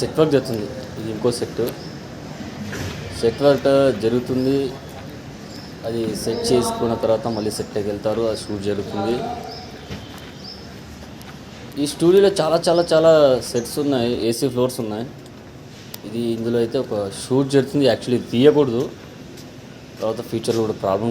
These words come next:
రావచ్చు. ఎవరికి తెలియకుండా తీయాల్సి వచ్చింది, అది మీకు చూపించడానికే. మొత్తానికైతే షూట్లోకి వెళ్తున్నారు. మన జవాన్స్ గెటప్తో మోడల్స్ కలకల్లాడిపోతుంది,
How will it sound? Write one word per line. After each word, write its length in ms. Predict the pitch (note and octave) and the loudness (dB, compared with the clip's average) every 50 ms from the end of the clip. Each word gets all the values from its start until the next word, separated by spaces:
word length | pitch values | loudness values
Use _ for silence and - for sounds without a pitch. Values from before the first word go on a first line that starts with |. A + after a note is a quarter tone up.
| G2+ G2+ | 0 2
రావచ్చు. 400 | G2+ G#2 G#2+ G#2 - - G#2 G#2 A2+ C3 - - - - - - - - - - - - - - - - - - - - - - - - - - - - - - - G#2+ | 4 4 2 2 -2 -4 -4 -2 -2 -2 -4 -8 -14 -18 -18 -18 -18 -16 -16 -16 -16 -18 -18 -18 -18 -18 -18 -18 -18 -18 -18 -18 -18 -18 -18 -18 -18 -18 -16 -12 -8 -4
ఎవరికి 240 | G#2+ A#2+ B2+ A#2+ C3+ C3 | 0 0 0 0 0 -2
తెలియకుండా 480 | A#2 G#2+ A2+ A#2 A2+ - B2 A#2+ A#2+ B2 B2 A#2+ A2+ G#2+ - - | -2 -4 -4 -4 -4 -2 -2 0 4 4 4 4 4 2 -2 -6
తీయాల్సి 300 | - A#2 A#2 A#2 A#2 - A#2 | -4 0 0 0 0 0 -4
వచ్చింది, 240 | - - A#2+ B2 B2 A#2+ | -6 -4 -2 0 0 2
అది 100 | A#2+ A#2 G#2+ | 2 0 0
మీకు 140 | G#2 G2+ - - - | -2 -4 -6 -6 -6
చూపించడానికే. 680 | A2 A2 A2+ C3 C3 - B2+ B2 B2 B2 A2 G#2+ G#2 B2 C#3+ - - - - - - - - - - - - - - - - - - - - - - - - - - - A2+ | -4 0 2 2 4 4 6 4 4 4 2 0 -2 -2 -4 -6 -10 -14 -14 -14 -14 -14 -14 -14 -16 -16 -16 -18 -18 -18 -18 -16 -14 -12 -12 -12 -12 -12 -10 -10 -8 -6 -6
మొత్తానికైతే 600 | A2 G#2+ A#2+ C3 B2+ A#2+ B2 B2+ B2 B2+ C#3 A#2+ A#2 A2+ A2+ B2 - - - | -4 0 2 2 2 4 2 2 2 4 4 4 4 4 2 0 -4 -8 -2
షూట్లోకి 380 | - C3+ C3 B2 - C#3 B2 A#2+ A#2 | 2 4 4 6 6 4 4 4 2
వెళ్తున్నారు. 420 | - - A#2+ A2+ A2 G#2+ A2+ B2 B2 - - - - - - - - - - - - - - - - - - | 2 2 0 0 2 2 0 0 -2 -4 -8 -10 -10 -10 -10 -10 -10 -10 -10 -10 -10 -10 -10 -10 -10 -8 -6
మన 100 | G#2 A2 G#2 - - G#2+ | -4 -4 -4 -4 0 2
జవాన్స్ 360 | A2 A2+ C3 C3+ C3 - - - - - - - - | 4 4 4 4 4 2 -2 -4 -6 -6 -6 -6 -4
గెటప్తో 500 | G#2 G2+ A#2 A2 G#2 - - - A2+ A#2 A#2+ A#2 - - - - G#2 G#2+ | -4 -2 -2 -4 -4 -4 -4 -2 0 0 0 0 -4 -6 -6 -6 -4 -2
మోడల్స్ 400 | A2 A2 A2+ A2+ A#2 A2+ - - - - - - - - - - - - - - - - - - - - - - - - - - - - - - - - - - - - - - | 0 2 2 2 2 2 -2 -6 -8 -8 -10 -10 -10 -10 -8 -8 -8 -8 -8 -8 -8 -8 -8 -8 -8 -8 -8 -8 -8 -8 -8 -8 -8 -8 -8 -8 -8 -8 -8 -8 -8 -8 -6 -4
కలకల్లాడిపోతుంది, 760 | G#2+ A2+ A#2 - C3+ C3+ C3 B2+ B2 B2 A#2+ A2 - B2 A2+ | -2 0 0 2 2 2 4 2 2 0 -2 -4 -2 -2 -2